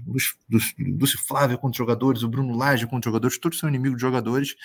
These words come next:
e, mais uma vez, eu acho que, que é uma vitória pros jogadores, pra esse elenco aí, essa, essa, essa demissão, é, do Thiago Nunes, e eu acho que tem que haver uma mudança realmente muito profunda,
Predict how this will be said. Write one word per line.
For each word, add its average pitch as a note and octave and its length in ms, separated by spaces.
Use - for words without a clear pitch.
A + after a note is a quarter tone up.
e, G#3 360
mais D#3 260
uma E3+ 140
vez, C#3+ 280
eu C3 120
acho C3 180
que, C3 220
que A2+ 500
é - 60
uma B2 120
vitória D3 460
pros A2+ 180
jogadores, A2+ 560
pra - 140
esse A2 160
elenco A2 420
aí, G#2+ 240
essa, A2 320
essa, - 280
essa A2 200
demissão, G#2 280
é, G2+ 580
do A2+ 120
Thiago A#2 400
Nunes, C#3+ 580
e - 40
eu F#3 80
acho C#3+ 100
que - 80
tem E3 80
que - 60
haver C#3 140
uma D3 120
mudança E3 480
realmente C3+ 480
muito E3 340
profunda, E3 640